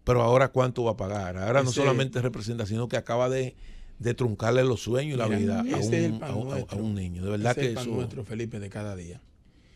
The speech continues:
Speaker 2: Esos acontecimientos tú lo ves discutiéndose en todos los pasillos de los palacios de justicia del país. El mismo que ayer le dio un tiro a alguien para despojarlo de algo,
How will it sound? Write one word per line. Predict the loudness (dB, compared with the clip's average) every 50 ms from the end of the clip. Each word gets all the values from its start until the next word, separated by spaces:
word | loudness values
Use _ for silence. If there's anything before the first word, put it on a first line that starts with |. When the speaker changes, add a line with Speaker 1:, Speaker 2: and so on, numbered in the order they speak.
| -20 -20 -20 -18 -14
Speaker 2:
Esos | -6 -2 0 0 0
acontecimientos | 0 -2 -4 -2 -2 -2 -2 0 0 0 0 0 0 -2 -2 -4 -2
tú | -2 -2
lo | 0 0 0
ves | 0 0 -2
discutiéndose | -2 -4 -6 -8 -6 -4 -4 -2 -2 -2 -4 -4 -4 -4 -4 -4 -4
en | -4 -6 -6
todos | -4 -4 -4 -4 -4
los | -4 -6
pasillos | -6 -8 -6 -4 -4 -4 -2 -2
de | -4
los | -4 -6
palacios | -6 -6 -8 -6 -6 -6
de | -8 -8
justicia | -8 -10 -10 -10 -10 -8 -8
del | -10 -10
país. | -10 -12 -14 -16 -16 -18 -20 -20 -20 -20 -20 -20 -20 -20 -20 -20 -20 -20 -20 -20 -16 -8
El | -6 -4 -2 0
mismo | 0 2 2 2 2 2 0 0 0 -2 -8 -20 -20 -20 _ -20 -20 -20 _ _ -20 _ -20 _ -20 _ -12
que | -6 -4 -2
ayer | -2 -2 0 0 2 4 4 2 0 -2 -12 _ -20 -20 -14 -8
le | -6 -4 -2
dio | -2 -2
un | -2 -2
tiro | -2 -2 -2 0 0
a | -2
alguien | -2 -4 -4 -6
para | -6 -6 -6 -4
despojarlo | -6 -6 -4 -4 -4 -2 -2 -2 -2 -2
de | -2 -2 -2
algo, | -4 -4 -4 -6 -10 -12